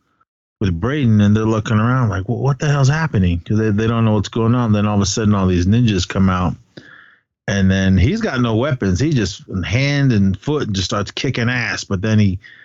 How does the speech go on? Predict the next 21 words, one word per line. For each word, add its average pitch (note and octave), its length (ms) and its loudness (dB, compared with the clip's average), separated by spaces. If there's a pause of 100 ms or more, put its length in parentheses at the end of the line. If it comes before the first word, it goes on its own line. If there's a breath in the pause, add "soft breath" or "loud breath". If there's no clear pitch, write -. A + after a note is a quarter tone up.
(160 loud breath)
kills C3+ 280 -2
a, G#2+ 60 -2 (140)
kills D3 240 0
one G#2+ 160 0
of G2 60 2
them G2+ 180 2
and F#2+ 100 2
takes A2 240 -4
their G2 120 -2
sword B2 340 -2
away, F2+ 300 0
and F#2 80 2
then G2 100 2
he G2 140 2
just F2 260 -2
starts E2+ 240 -4
slicing G2 460 -2
and F2+ 120 4
dicing F#2+ 360 0
them F2+ 120 2
all. F2 240 0